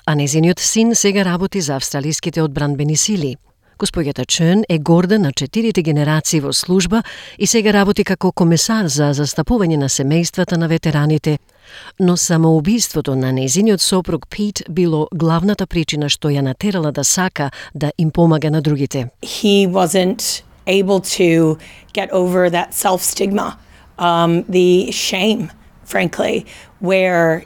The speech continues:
Speaker 2: he actually had to ask for help. I guess I just found an enormous, um, need, passion, drive to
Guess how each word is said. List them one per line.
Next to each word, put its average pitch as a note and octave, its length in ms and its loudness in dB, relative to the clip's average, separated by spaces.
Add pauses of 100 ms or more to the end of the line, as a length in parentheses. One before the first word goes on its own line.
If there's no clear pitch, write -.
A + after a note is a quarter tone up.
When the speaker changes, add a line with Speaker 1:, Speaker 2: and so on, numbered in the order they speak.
Speaker 2:
he F#3 560 0 (240)
actually F#3+ 480 -2
had E3 240 -2
to - 160 -4
ask F3+ 240 -6
for D#3 100 -8
help. G#3 360 -4 (480)
I F#3+ 100 4
guess F#3+ 260 4
I F#3 120 6
just F#3 520 0
found F3+ 440 0
an F3 160 4
enormous, E3+ 640 2 (580)
um, F#3+ 420 0 (240)
need, G#3+ 540 4 (140)
passion, C4+ 600 4 (440)
drive G3 680 2 (400)
to F#3 580 8